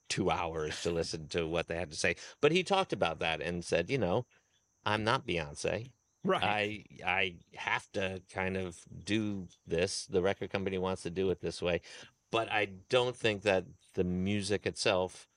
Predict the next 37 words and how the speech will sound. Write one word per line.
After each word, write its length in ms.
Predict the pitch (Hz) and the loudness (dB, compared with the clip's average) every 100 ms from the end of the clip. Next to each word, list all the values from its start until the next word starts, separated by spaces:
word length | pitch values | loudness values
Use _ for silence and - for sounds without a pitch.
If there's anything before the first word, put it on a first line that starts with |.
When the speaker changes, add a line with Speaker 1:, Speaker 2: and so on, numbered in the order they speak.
| _ _ _ _ - - | _ _ _ _ -16 0
Speaker 1:
um, 440 | 90 85 82 82 - _ _ _ _ _ _ _ _ _ _ _ _ _ _ _ _ _ - | 4 4 2 -6 -10 _ _ _ _ _ _ _ _ _ _ _ _ _ _ _ _ _ -2
is, 520 | 104 95 92 87 - - | 2 4 2 0 -4 -8
uh, 460 | 73 73 65 64 65 - - - | -12 -8 -8 -8 -10 -12 -14 0
was 280 | 90 87 - | 2 2 -2
best 440 | - - 92 - | -4 2 2 2
served 320 | 101 87 80 | 2 2 2
that, 240 | 78 78 - 80 | -2 -2 -4 -4
that 160 | 73 | -2
Speaker 2:
Okay. 140 | 131 139 | 0 0
Speaker 1:
way. 280 | 78 92 - | -2 -4 -4
I 120 | 90 | -4
think 180 | 107 95 | 0 0
it 160 | 80 - | 0 0
kept 280 | 90 - | -4 -2
it 140 | 82 - _ _ _ _ - | -6 -6 _ _ _ _ -4
on 180 | 92 87 | 0 0
my 100 | 82 | 0
radar, 560 | 80 120 151 104 143 - - | 2 4 4 2 0 -8 -4
for 80 | 160 | -2
Speaker 2:
Right. 220 | 135 104 | 0 0
Speaker 1:
sure. 400 | - 127 95 104 _ - | 2 4 4 2 _ -4
Speaker 2:
Yep. 260 | 139 139 - - | -2 -2 -8 -2
Speaker 1:
But 180 | 113 110 | 0 2
I 200 | 110 101 95 - | 2 0 -6 -4
kinda 280 | 117 104 98 | -2 2 2
wish 180 | 98 | 4
I 120 | 98 92 | 4 4
didn't 400 | 92 90 87 - 87 | 2 0 -6 -6 0
listen 340 | 87 - 85 | 2 2 -4
to 200 | - 85 | 2 2
it 100 | 82 | 2
until 280 | 85 - 80 | 0 -2 -2
I 60 | 78 | -2
got 180 | 80 | -6
the 80 | - | -6
full 180 | 90 80 | -6 -6
album. 340 | 76 76 80 | -6 -10 -12